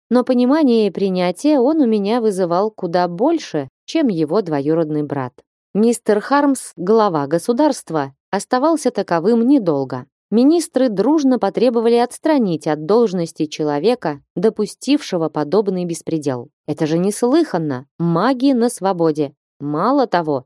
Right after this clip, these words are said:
охраняются государством как ценный ресурс, и любого причинившего им вред ждет немалый штраф. Вопиюще! Миссис Хармс втайне рыдала и билась в истерике,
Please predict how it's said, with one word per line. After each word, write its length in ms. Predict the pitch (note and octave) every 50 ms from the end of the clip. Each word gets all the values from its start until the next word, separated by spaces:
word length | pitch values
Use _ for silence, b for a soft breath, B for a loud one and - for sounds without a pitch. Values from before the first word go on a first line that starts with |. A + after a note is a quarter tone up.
| _ _
охраняются 880 | - E3 F3 - F#3+ F#3 F3+ F3 E3+ D#3+ D3+ D3 D3 D3 - - D#3+ D3+
государством 920 | D3 D#3+ D#3 - D#3+ D3+ D3 C#3+ C3+ C#3 C#3 - - F3 F#3 G3 G#3+ G#3+ - _ _
как 220 | - D#3+ D3+ - -
ценный 440 | - - D#3+ D3 D3 D3+ D#3 D#3+
ресурс, 640 | E3 G3 G3+ - - - D4+ B3 F#3 - - - - _ _ _
и 120 | - B3 A#3
любого 540 | G#3+ A#3 G3+ F3 E3 A3 A#3+ G#3+ F3 D#3 -
причинившего 760 | E3 D#3+ D#3 - E3+ E3+ F#3 G3+ G3 - - F3 D#3 D#3+
им 220 | D#3+ D#3+ D3+ D3 C#3
вред 400 | D3 D3+ D#3 F#3 B3 - - - _ _
ждет 460 | D3 C3+ C#3+ C3+ C#3 D3+ D#3+ F#3+ -
немалый 440 | - G#3+ G#3+ G3+ D#3+ C3+ C#3+ D#3 A3
штраф. 440 | - - - E4 E4 B3+ F3+ - - _ _ _ _
Вопиюще! 1040 | - A#2+ B2+ D3+ D3+ D3+ G3+ G#3+ A#3 C4 F4 F#4 E4+ - - - - E3+ C#3+ C3+ - _ _ _ _ _ _ B3+
Миссис 320 | C4 B3 - G3+ F3 -
Хармс 540 | - - G#3+ G#3+ G3 F#3+ F3+ D#3+ - - - _
втайне 560 | - - - G#3+ G#3 G3 F#3+ F#3+ F#3+ F#3+ F3+
рыдала 560 | F3 F3 E3 D#3+ D#3+ G3 G3+ G3+ F3+ D#3 D3+
и 160 | C#3+ D3+ E3
билась 380 | D#3+ D#3+ F3 E3+ F3 E3 - F3+
в 80 | F#3
истерике, 720 | F#3 - - - - B3+ B3+ G#3+ G3+ F3 - - D#3 C#3+